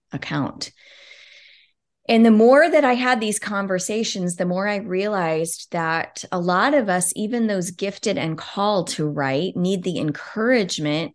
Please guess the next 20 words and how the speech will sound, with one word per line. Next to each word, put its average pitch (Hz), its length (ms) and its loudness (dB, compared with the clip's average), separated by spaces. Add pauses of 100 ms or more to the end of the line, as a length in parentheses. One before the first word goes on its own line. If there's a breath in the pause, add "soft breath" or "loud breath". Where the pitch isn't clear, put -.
and 160 200 -2
the 160 60 -2
formation 156 1200 -2 (380 loud breath)
around 160 380 0
storytelling. 180 1080 -4
What 190 240 2
makes 202 420 0
a 170 60 0
good 151 200 -6
story? 147 360 -2
Why 147 320 0
is 226 180 0
it - 140 -6
so 160 200 0
important? 151 480 -2
What 185 280 2
elements 185 800 -2
need 175 320 -2
to 160 160 -4
be 165 260 -4